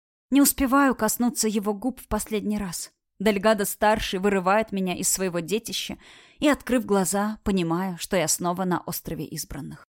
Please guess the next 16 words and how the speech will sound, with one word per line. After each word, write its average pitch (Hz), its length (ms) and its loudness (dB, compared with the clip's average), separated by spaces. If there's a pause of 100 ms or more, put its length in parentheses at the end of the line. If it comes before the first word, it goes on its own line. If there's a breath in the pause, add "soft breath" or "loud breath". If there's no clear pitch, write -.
(340)
И 247 80 0
это 247 280 0
единственный 220 680 0
раз, 233 380 0 (320 loud breath)
когда 247 240 2
я 254 140 6
хочу 233 300 2
вернуться 233 460 2
в - 80 -12
куб - 280 -6
и 240 80 -2
больше 220 360 0
никогда 220 460 0
его 185 280 -2
не 175 100 -6
покидать. 175 560 -10